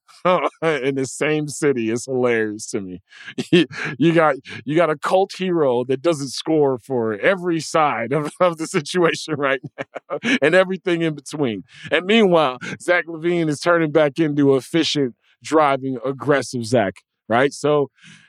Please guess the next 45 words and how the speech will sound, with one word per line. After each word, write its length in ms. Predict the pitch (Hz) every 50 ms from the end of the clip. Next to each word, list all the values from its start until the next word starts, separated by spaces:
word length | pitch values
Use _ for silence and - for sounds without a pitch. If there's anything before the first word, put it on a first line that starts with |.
| _ _ _ _ _ -
th-, 140 | 131 95 -
they've 200 | 113 151 175 170
dug 200 | - 196 196 185
themselves 380 | 190 180 - - 208 202 175 175
a 60 | 180
hole. 420 | 180 208 214 220 226 240 208 214 - _
It's 80 | _ -
time 240 | - 165 175 175
for 100 | 156 165
them 160 | 175 180 180 175
to 60 | 165
get 180 | 151 180 180 -
themselves 460 | 170 165 - - 180 170 170 165 156
out 180 | 185 185 190 190
of 120 | 190 196
it. 140 | 208 220 - _ _ _ _ _ _ _ _ _
Um, 560 | - 107 120 117 113 110 110 107 107 113 113 - _ _ _ -
Pat 280 | - 156 170 175 160
Beverley 540 | 165 190 196 180 165 156 147 139 131 120 110 _ _ _ _ _ _ _ _
is 220 | 135 151 156 147
Miss 200 | 151 170 160 143
Proctor, 500 | - _ 190 190 175 147 - - 117 101 - _ _ _
and 120 | 123 113
Miss 160 | 120 151 147 -
Proctor 420 | - 175 175 160 156 - - 139
is 240 | 117 131 151 147 139
Pat 240 | - - 156 151 -
Beverley. 460 | - 165 160 139 135 131 117 98 90 - _
We'll, 300 | 147 127 127 120 123 120
we'll, 160 | 127 143 135
we'll 160 | 135 147 165 156
see 280 | - - 214 196 175
if 100 | 160 135
the 80 | - 139
Bulls 260 | 127 151 170 170 147
get 140 | 139 165 147
a 20 |
chance 300 | 135 - - 175 165 156
to 80 | - 131
graduate 600 | 131 165 170 160 151 127 143 147 147 143 135 110
<laughs> 40 | 147
the, 480 | 147 170 170 - 659 226 202 180 175 - - -
the 140 | 175 185 190
night 280 | 175 175 180 180 180 147
before. 560 | 156 156 143 - 180 180 170 156 147 131 117